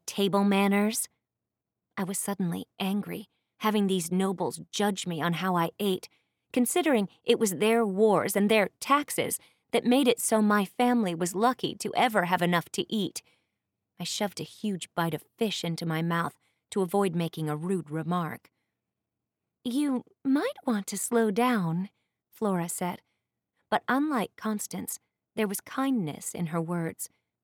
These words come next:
"This is only the first course." I swallowed the rest of the fish, nearly choking. "There's more?" I asked, genuinely astonished. The food on our table alone was more than enough for several meals.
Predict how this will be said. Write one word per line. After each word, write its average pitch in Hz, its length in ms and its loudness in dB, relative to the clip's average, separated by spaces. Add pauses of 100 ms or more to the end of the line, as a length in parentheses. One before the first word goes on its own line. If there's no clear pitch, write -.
(340)
"This 302 360 -2
is 240 240 -2
only 254 400 2
the 190 140 -6
first - 520 -4
course." 262 640 -2 (1200)
I 208 60 -6
swallowed 185 460 -2
the 165 100 -2
rest 175 280 -4
of - 80 -16
the 160 100 -6
fish, - 460 -6
nearly 202 420 0
choking. 196 500 -8 (840)
"There's 233 400 2 (420)
more?" 196 520 2 (460)
I 202 120 -2
asked, 175 440 -6 (320)
genuinely 170 680 2
astonished. 185 680 -4 (640)
The 226 140 -4
food 294 360 0
on 220 140 2
our 185 140 -2
table 208 420 0
alone 185 540 2
was 196 200 -4
more 240 300 2
than 190 180 0
enough 175 280 2
for - 140 -10
several 254 600 -2
meals. 160 560 -2